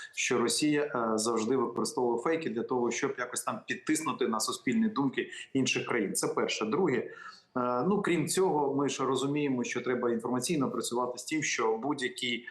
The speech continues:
е, е, скажімо так, ініціатива Росії розказати щось про якусь брудну бомбу, ядерну бомбу, та, не має жодного сенсу, але нам постійно потрібно це повторювати,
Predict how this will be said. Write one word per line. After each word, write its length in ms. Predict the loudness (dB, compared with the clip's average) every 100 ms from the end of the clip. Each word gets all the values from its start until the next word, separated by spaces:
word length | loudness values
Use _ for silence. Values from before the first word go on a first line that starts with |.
| -14 -16 -14 -2
е, 60 | 0
е, 920 | 2 2 2 0 0 0 2 2 2
скажімо 360 | 0 0 2 2
так, 260 | 0 0
ініціатива 680 | 2 2 2 0 0 2 2
Росії 380 | 2 2 2 2
розказати 520 | 0 -2 -2 0 0
щось 320 | 0 2 2
про 180 | 0 0
якусь 300 | 0 0 -4
брудну 400 | -2 -4 -2 -6
бомбу, 400 | 0 2 2 0
ядерну 440 | 0 0 -2 -4 -4
бомбу, 360 | -2 -2 -2
та, 260 | -2 -2 -2 -6 0
не 120 | 2
має 420 | 4 2 2 0 -2
жодного 520 | 0 2 2 2 2
сенсу, 360 | 2 0 0 0
але 200 | 2 2
нам 200 | 0 0
постійно 480 | -2 -4 -4 -4 -4 -8
потрібно 400 | -10 -6 -4 -2
це 160 | -4
повторювати, 720 | -2 -4 0 2 4 2 -2